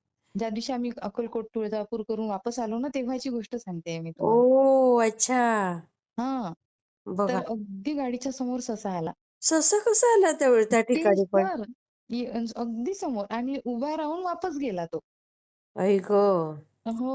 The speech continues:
Speaker 1: तर ड्रायव्हर ते भाऊ
Speaker 2: हं.
Speaker 1: बोलले पण म्हणे, "आपण एवढा प्रवास केला आता, एवढं फिरलो आपण
Speaker 2: हां,
Speaker 1: आणि
Speaker 2: हां.
Speaker 1: वर, इथे आल्याबरोबर आपल्या अ, गाडीसमोर अ, ससा आला बिलकुल." <laughs>
Speaker 2: कमाल ना, कमाल ना ताई.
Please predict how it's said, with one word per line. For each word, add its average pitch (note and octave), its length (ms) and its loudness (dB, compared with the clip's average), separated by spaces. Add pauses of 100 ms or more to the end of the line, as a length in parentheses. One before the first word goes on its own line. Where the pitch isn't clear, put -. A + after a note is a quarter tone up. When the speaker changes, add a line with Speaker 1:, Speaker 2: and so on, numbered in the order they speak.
(160)
Speaker 1:
तर A#3+ 200 -6
ड्रायव्हर G#3 420 -4
ते A#3+ 140 -6
भाऊ A3 200 -2
Speaker 2:
हं. - 20 0
Speaker 1:
बोलले A#3+ 360 -2
पण C#4+ 180 -6
म्हणे, A#3+ 200 -4
"आपण A3+ 280 -4
एवढा G3 300 -6
प्रवास B3+ 360 -4
केला A3+ 280 -4
आता, G3+ 260 -6
एवढं F#3+ 320 -4
फिरलो G#3+ 380 -8
आपण G3+ 280 -6 (300)
Speaker 2:
हां, A3 120 4
Speaker 1:
आणि G#3 160 4
Speaker 2:
हां. A3+ 200 2
Speaker 1:
वर, - 0 - (580)
इथे G#3 320 -6
आल्याबरोबर A#3+ 680 -4
आपल्या C#4+ 260 -4
अ, A#3+ 400 -4
गाडीसमोर A#3+ 640 -4
अ, B3 80 -4 (260)
ससा C4+ 320 -6
आला B3+ 200 -4
बिलकुल." A3 420 -6 (240)
<laughs> A3 100 -2
Speaker 2:
कमाल F#3 320 0 (100)
ना, G3 200 0
कमाल G#3 440 0
ना G3 100 -2
ताई. F3 340 -4